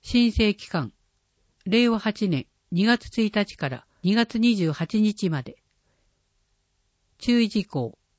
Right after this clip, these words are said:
補助金の申請には通学定期券の写しが必要です。通学定期券を更新する際、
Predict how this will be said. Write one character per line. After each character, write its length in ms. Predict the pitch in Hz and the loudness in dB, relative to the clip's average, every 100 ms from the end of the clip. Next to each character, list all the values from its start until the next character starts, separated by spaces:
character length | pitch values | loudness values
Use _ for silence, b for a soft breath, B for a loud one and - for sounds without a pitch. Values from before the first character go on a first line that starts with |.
| _ _ _ _ _ | _ _ _ _ _
補 160 | _ 202 | _ 0
助 180 | 247 226 | 2 2
金 240 | 240 226 | 2 4
の 140 | 220 | 2
申 240 | - 220 214 | 2 2 2
請 240 | 220 190 | 2 0
に 140 | 180 139 | 0 -2
は 160 | 127 _ | -6 _
通 240 | - 240 | 2 4
学 220 | 233 220 - | 4 0 0
定 220 | 233 214 | 2 2
期 100 | - | 0
券 300 | 180 165 139 | 0 0 -2
の 120 | - - | -6 -8
写 240 | 175 233 | -2 -2
し 140 | - 175 | 0 -4
が 100 | 135 | -4
必 260 | - 202 | -2 2
要 180 | 180 160 | 2 2
で 140 | 139 | -4
す。 200 | - - _ _ _ _ _ _ _ _ _ | -10 -16 _ _ _ _ _ _ _ _ _
通 240 | - 247 240 | 0 2 4
学 200 | 226 - | 2 -2
定 240 | 240 233 | 0 0
期 80 | - | 0
券 300 | - 165 135 | 0 2 0
を 120 | - | -4
更 220 | - 220 220 | 0 2 2
新 260 | 214 214 | 2 0
す 120 | - | 0
る 160 | 185 175 | -2 -2
際、 300 | 170 139 | -2 -6